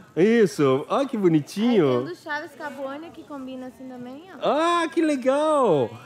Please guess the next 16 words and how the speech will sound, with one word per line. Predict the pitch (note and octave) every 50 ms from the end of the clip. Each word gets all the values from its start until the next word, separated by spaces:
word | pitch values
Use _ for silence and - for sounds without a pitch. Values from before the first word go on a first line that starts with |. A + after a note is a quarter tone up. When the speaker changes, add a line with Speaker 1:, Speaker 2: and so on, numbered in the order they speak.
| C3 B2+ -
Speaker 1:
E | D4 D#4+
quanto | - - E4 D4 B3+ G#3+ E3 - F3
esses | D#3+ C#3+ - D#3 D3 C#3+
aí? | D#3 D3 C3 G#2+ F2+ E2 - - - - -
Speaker 2:
Também | - E4 F4 F#4+ G4+ G4+
é | G4+
o | G4
mesmo | G4 G4+ A#4 C5 C5+
preço, | C5 C5 A4 F4+ E4 E4 - F4
o |
bodyzinho. | C#4+ D#4+ D#4+ D#4+ F4+ E4 - D4 C4+ C4+
Só | C#4 - E4+
a | F4 F#4+
boina | F4+ F4 F#4 F#4 F#4 F#4+ G4
que | - -
sai | - F#4+ F4+